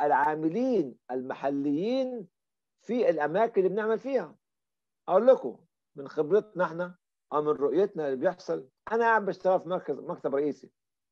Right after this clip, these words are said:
مكتب رئيسي في لندن، في باريس، في روما، في نيويورك،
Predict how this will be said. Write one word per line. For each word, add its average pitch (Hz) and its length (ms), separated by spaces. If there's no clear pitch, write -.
مكتب 147 240
رئيسي 147 180
في 101 100
لندن، 165 540
في 104 120
باريس، 170 680
في - 120
روما، 160 680
في - 140
نيويورك، 165 640